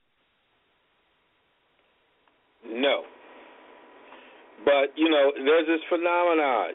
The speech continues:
you know, that we continue to fall for, is the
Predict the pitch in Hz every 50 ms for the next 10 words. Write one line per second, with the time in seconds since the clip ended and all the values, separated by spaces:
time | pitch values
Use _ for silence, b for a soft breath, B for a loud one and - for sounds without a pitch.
0 | - - 120 127 127 120 120 120 120 123 120 120 113 113 - - - 104 123 127
1 | 123 120 117 113 107 - - - - - - - 135 139 143 147 143 143 143 139
2 | 135 - - - 123 123 127 123 113 104 - - - 92 76 69 - - - -
3 | - - - - - - - - - - - _ _ _ _ _ _ _ - 110
4 | 110 107 107 113